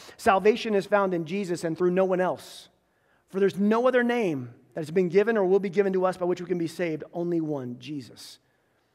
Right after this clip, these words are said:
He has given us access and salvation.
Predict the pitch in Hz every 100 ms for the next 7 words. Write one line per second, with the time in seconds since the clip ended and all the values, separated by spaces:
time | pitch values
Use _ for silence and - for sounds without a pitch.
0 | _ _ _ _ 196 185 160 165 156 151
1 | 131 - - 170 - - 135 123 - -
2 | _ _ - 139 127 131 123 151 - -
3 | 113